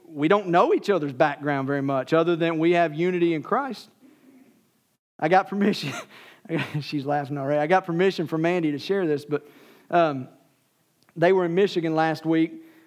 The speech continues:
One of our favorite things to do in Michigan is to, uh, there's some Mediterranean restaurants up there that we really, really enjoy. And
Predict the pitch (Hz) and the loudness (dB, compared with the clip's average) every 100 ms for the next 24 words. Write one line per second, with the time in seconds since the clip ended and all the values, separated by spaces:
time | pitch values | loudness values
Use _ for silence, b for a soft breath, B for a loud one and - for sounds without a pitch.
0 | B 175 180 170 160 175 175 175 185 165 | B 2 4 2 4 2 2 0 0 0
1 | 165 151 180 165 165 165 151 156 147 131 | 0 4 4 4 0 -2 -2 0 0 -4
2 | 127 151 143 135 131 127 123 151 139 143 | -2 0 0 0 -2 -6 -10 -4 -2 -2
3 | 139 147 160 151 151 156 151 139 139 127 | 0 0 2 0 0 0 0 -2 -4 -4
4 | 147 135 139 139 - 135 131 135 139 131 | -4 -4 -2 -4 -2 -4 -2 -4 -4 -2
5 | 143 147 135 139 135 135 127 147 143 143 | 0 0 0 -2 -2 -4 -4 0 0 0
6 | 131 b b b b b 151 147 135 135 | -4 b b b b b -2 0 -2 -6